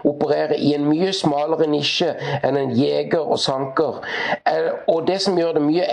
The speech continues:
enklere å erstatte de med kunstig intelligens, som jeg har understreket flere ganger, er ikke kunstig intelligens på langt nær det samme som menneskelig eksistens,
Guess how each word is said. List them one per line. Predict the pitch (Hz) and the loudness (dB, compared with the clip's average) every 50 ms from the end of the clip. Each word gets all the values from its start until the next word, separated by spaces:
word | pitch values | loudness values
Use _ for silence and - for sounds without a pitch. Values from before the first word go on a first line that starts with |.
| 151 | 0
enklere | 151 156 151 - - 190 160 165 | 0 -2 -2 0 0 0 2 0
å | 156 147 | 0 -2
erstatte | 143 - - - 143 - - - - | -4 -4 -2 -4 -4 -4 -2 0 0
de | - 170 160 147 | 2 2 2 0
med | 143 139 - | 0 0 0
kunstig | 156 160 156 - - 170 | 0 0 0 0 2 2
intelligens, | 170 175 165 170 - 151 139 180 196 220 202 151 - - - - - - - - - - - - - | 2 0 0 0 2 2 2 2 0 0 -2 -2 -2 -4 -6 -6 -6 -4 -4 -2 -2 -4 -4 -6 -4
som | - 139 143 143 | -2 -2 0 0
jeg | 135 | 0
har | 135 135 135 135 131 - - - - - - | 0 -2 -2 -2 -4 -6 -8 -10 -12 -2 0
understreket | 139 147 156 156 147 - - 156 156 151 151 131 | 2 2 2 0 -2 -2 -2 0 0 2 0 0
flere | - 151 151 151 147 147 | 2 0 2 2 2 2
ganger, | 135 131 127 135 151 156 139 | 2 2 2 2 0 0 0
er | - - 156 151 | 0 0 0 2
ikke | 135 170 190 - - 165 | 2 0 0 0 0 0
kunstig | 156 151 - - 165 170 | 0 0 0 0 0 2
intelligens | 170 156 - 160 160 - 151 160 165 165 160 - - - - - - - - | 0 0 0 0 0 0 0 0 -2 -2 -4 -6 -6 -4 -6 -6 -6 -4 -2
på | 151 | 0
langt | 143 143 143 143 160 170 151 - - | 0 2 0 0 -2 -4 -2 0 0
nær | 147 151 156 165 147 151 | 0 0 0 0 -2 -2
det | 139 | -2
samme | - - 143 131 135 143 156 160 | 0 -2 -2 0 0 0 0 0
som | 151 147 143 | 0 0 0
menneskelig | 139 135 135 139 151 147 - - 156 160 160 147 135 - - - | 0 0 0 0 0 -2 0 0 0 0 0 -2 -4 -6 -6 -4
eksistens, | 143 135 - - 147 139 143 175 170 175 165 135 - - - | -4 -2 0 0 0 0 0 0 0 0 0 -2 -2 -6 -8